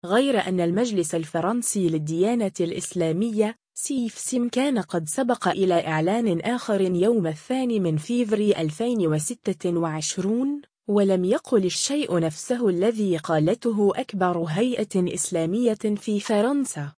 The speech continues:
إذ حدد المجلس مقدار الزكاة بتسعة يوروهات، مع الإشارة إلى أنه توجد اختلافات مشروعة بشأن تقييم مقدار هذه الصدقة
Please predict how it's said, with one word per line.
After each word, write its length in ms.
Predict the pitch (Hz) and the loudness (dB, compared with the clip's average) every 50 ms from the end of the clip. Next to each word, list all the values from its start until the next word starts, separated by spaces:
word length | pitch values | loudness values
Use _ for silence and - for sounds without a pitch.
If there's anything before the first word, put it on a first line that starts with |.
| _ _ _ _ _ _ _ - | _ _ _ _ _ _ _ 2
إذ 200 | 202 190 156 147 | 2 2 2 0
حدد 440 | 156 - - 285 247 214 196 180 170 | -4 -4 -4 -2 0 2 2 2 4
المجلس 600 | 180 170 170 185 247 269 240 220 220 214 - - | 2 2 2 0 0 -2 0 -2 -2 -2 -2 -2
مقدار 540 | 185 180 170 160 - 190 180 208 233 233 208 | -2 -2 -2 -4 -4 0 2 2 4 4 2
الزكاة 560 | 185 175 160 156 165 156 151 - 233 233 233 226 - | 0 -2 -2 -2 -2 -2 0 0 0 0 0 0 -2
بتسعة 640 | 208 170 175 165 - 269 262 - - 220 202 214 - | 0 0 0 -2 -2 -4 -4 -2 -2 -2 -2 -2 -2
يوروهات، 1000 | 196 175 170 170 175 165 160 156 156 156 156 156 151 190 226 247 269 269 _ _ - - _ _ _ 196 | -2 0 0 0 2 2 2 2 2 2 2 2 0 0 0 0 -2 -4 _ _ -20 -20 _ _ _ 0
مع 280 | 202 247 262 247 220 | 0 0 2 0 0
الإشارة 640 | 202 196 - 175 156 - 254 254 262 240 220 208 208 - 214 | 0 -2 -2 -2 -2 0 2 2 2 2 0 0 -2 -2 -2
إلى 300 | 196 - 202 190 180 170 | -2 0 0 2 2 2
أنه 640 | 165 160 170 165 160 175 240 262 240 233 208 185 | 2 0 0 0 0 0 0 0 2 2 0 0
توجد 520 | 156 - 302 311 294 233 196 185 175 160 | 0 2 2 2 4 4 2 2 2 0
اختلافات 840 | 165 156 - - - - 185 175 175 165 160 156 - 247 262 254 - 202 | -2 -4 -4 -4 -2 0 0 2 2 0 0 0 0 0 0 0 0 -2
مشروعة 800 | 170 165 165 160 151 - - 190 202 247 269 262 233 214 185 - | -2 0 0 0 0 0 0 0 0 0 0 0 0 -2 -2 -2
بشأن 600 | 185 175 170 156 160 - - 254 - 208 180 165 | -2 -2 -2 -2 -2 -2 -2 -2 0 0 -2 0
تقييم 640 | 156 170 165 - - 185 185 226 262 240 208 170 170 | -2 -4 -4 -4 -2 -2 0 2 2 2 2 2 0
مقدار 600 | 165 - - 175 175 220 247 240 208 175 165 160 | -2 -4 -4 -2 0 0 2 2 2 2 0 -2
هذه 440 | 160 196 202 202 190 185 180 165 196 | -2 -2 -2 0 -2 -2 -2 -2 -4
الصدقة 640 | 190 - - - - 226 214 - - - 247 240 | -4 -4 -4 -6 -6 -6 -8 -6 -2 -2 -2 -2